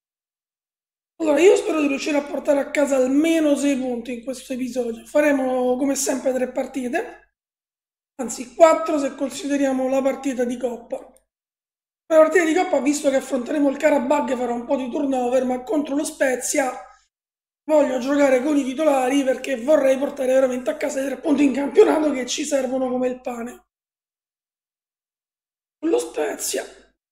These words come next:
conferenza stampa. Visto quanto ha giocato bene la Roma contro, eh, presumibilmente prestazioni in questo caso,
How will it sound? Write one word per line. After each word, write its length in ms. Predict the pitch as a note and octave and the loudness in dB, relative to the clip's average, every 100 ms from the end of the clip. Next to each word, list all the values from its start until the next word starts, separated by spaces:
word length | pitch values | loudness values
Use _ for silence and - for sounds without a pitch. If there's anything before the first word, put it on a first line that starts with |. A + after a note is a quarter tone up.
| _ _ _ _ _ | _ _ _ _ _
conferenza 800 | - G4+ D#4 - D4+ D4 - C#4 | 4 4 2 -2 -2 -2 -4 -8
stampa. 520 | - C4 A#3+ B3 - - _ _ _ _ _ _ _ _ _ _ _ _ _ _ _ _ _ _ _ _ _ _ _ _ _ _ _ _ _ _ _ _ _ _ _ _ _ _ _ _ _ _ _ _ _ _ - | -8 -10 -10 -14 -16 -20 _ _ _ _ _ _ _ _ _ _ _ _ _ _ _ _ _ _ _ _ _ _ _ _ _ _ _ _ _ _ _ _ _ _ _ _ _ _ _ _ _ _ _ _ _ _ 6
Visto 280 | G4+ G4+ | 8 8
quanto 240 | F4+ D#4 D#4 | 6 4 0
ha 20 | |
giocato 320 | C#4+ D#4+ D#4 | 0 2 2
bene 640 | C#4 D#4 D#4 D4+ D4 C#4+ C#4 | 2 2 2 0 2 2 2
la 120 | C#4 | 2
Roma 300 | D4+ C#4+ C4+ | 2 -2 -2
contro, 640 | C4+ C4+ A#3+ D4 D#4 D#4+ | -4 -6 -4 -2 0 0
eh, 60 | D4+ | -2
presumibilmente 1080 | D4 D4 C4+ D4+ D#4 D#4+ D4+ - C#4+ C#4 C#4 | -4 -4 -2 -2 -2 -4 -4 0 2 4 2
prestazioni 560 | C4+ - C#4+ - D4+ | -2 -8 -8 -6 -6
in 60 | - | -6
questo 280 | D4 - C#4+ | -10 -8 -2
caso, 720 | - C#4+ - - - _ | -2 -2 -4 -6 -8 _